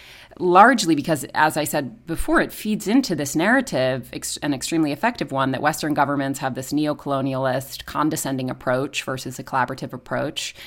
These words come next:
That's the message that Wagner is selling. Uh, and then presumably,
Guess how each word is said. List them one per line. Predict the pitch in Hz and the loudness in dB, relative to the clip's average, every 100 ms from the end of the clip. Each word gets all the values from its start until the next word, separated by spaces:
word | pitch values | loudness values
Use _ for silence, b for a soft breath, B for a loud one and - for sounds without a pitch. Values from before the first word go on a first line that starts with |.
| B - | B -6
That's | 131 - - | -6 -4 -2
the | |
message | 143 131 135 123 | -2 -2 -4 -6
that | - 131 | -4 0
Wagner | 123 123 127 | 0 0 -6
is | 131 | -6
selling. | - 123 120 123 151 190 B B B B - | -2 0 0 -2 -2 -4 B B B B 0
Uh, | 160 151 | 2 2
and | - 180 | 2 2
then | |
presumably, | 180 175 180 208 190 202 196 196 | 2 0 2 2 2 0 0 -2